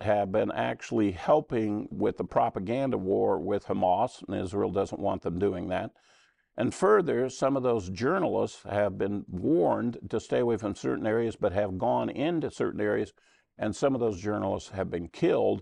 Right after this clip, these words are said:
accidentally by Israel in bombing raids and other attacks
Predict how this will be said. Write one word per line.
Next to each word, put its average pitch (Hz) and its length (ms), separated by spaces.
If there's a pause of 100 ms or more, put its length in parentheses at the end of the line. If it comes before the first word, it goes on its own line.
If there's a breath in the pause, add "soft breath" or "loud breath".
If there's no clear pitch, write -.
(440 soft breath)
accidentally 107 840
by 101 340
Israel 101 460
in 92 140
bombing 113 380
raids 101 480
and 95 140
other 92 320
attacks 104 560